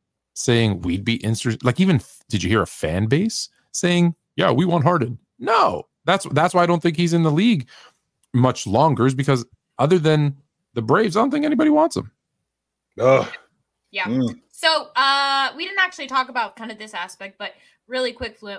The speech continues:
Speaker 3: did you hear Harden come out and say, um, "I'm not a system player, I am the system"? So we kind of tackled that already. Um, and I pretty
Speaker 2: Tom,
Speaker 3: much
Speaker 2: I really hope, I, I
Speaker 3: everything
Speaker 2: really,
Speaker 3: said
Speaker 2: before you, before you even get into this, Tom, all I'm gonna say is I really hope he didn't say that.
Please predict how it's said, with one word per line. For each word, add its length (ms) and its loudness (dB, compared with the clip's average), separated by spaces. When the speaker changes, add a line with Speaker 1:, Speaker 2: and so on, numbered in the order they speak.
Speaker 3:
did 200 -12
you 140 -12
hear 600 -6
Harden 300 -10
come 120 -16
out 220 -8
and 180 -16
say, 540 -10
um, 500 -12
"I'm 140 -14
not 160 -6
a 20 -20
system 380 -18
player, 360 -12
I 160 -8
am 320 -18
the 80 -20
system"? 600 -20
So 460 -12
we 100 -10
kind 220 -2
of 100 -12
tackled 360 -6
that 220 -8
already. 560 -12
Um, 160 -12
and 160 -10
I 80 -8
pretty 220 -6
Speaker 2:
Tom, 140 6
Speaker 3:
much 120 4
Speaker 2:
I 40 -4
really 220 4
hope, 200 4
I, 100 4
I 140 0
Speaker 3:
everything 140 0
Speaker 2:
really, 180 0
Speaker 3:
said 120 -4
Speaker 2:
before 280 2
you, 160 -6
before 380 -6
you 120 -8
even 280 -6
get 120 -4
into 160 -10
this, 160 -8
Tom, 280 -10
all 120 0
I'm 80 -2
gonna 140 -4
say 140 -12
is 100 -12
I 80 -8
really 360 -8
hope 360 -12
he 60 -18
didn't 200 -18
say 200 -20
that. 160 -20